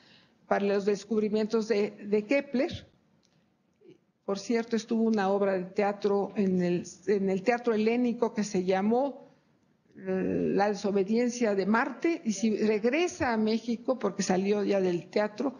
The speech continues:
por favor, se las recomiendo. Eh, fue, eh, la observó Tycho Brahe, ese astrónomo danés,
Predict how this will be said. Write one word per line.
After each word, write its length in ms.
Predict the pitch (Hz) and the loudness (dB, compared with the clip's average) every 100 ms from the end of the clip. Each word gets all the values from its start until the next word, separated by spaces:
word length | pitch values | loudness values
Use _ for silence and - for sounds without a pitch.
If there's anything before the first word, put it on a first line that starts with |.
| - _ _ | -14 _ _
por 140 | 196 185 | -4 0
favor, 320 | 196 190 196 | 0 2 0
se 140 | 208 | -2
las 180 | 196 170 | -2 -2
recomiendo. 840 | 180 185 180 240 277 226 269 - - _ _ _ | -4 -2 2 2 2 0 -2 -6 -16 _ _ _
Eh, 140 | - 185 - 180 - - - | -4 -4 -4 -4 -6 -8 -4
fue, 360 | 202 196 196 | -2 0 -2
eh, 200 | 190 196 185 | -2 0 2
la 160 | 196 | 0
observó 420 | 196 208 202 214 | 0 -2 0 0
Tycho 380 | 220 220 - 202 | -2 -4 0 0
Brahe, 220 | 190 196 | 2 2
ese 180 | 190 196 | 0 -2
astrónomo 420 | 185 196 196 202 | -2 0 0 2
danés, 460 | 226 277 269 285 | 2 2 0 0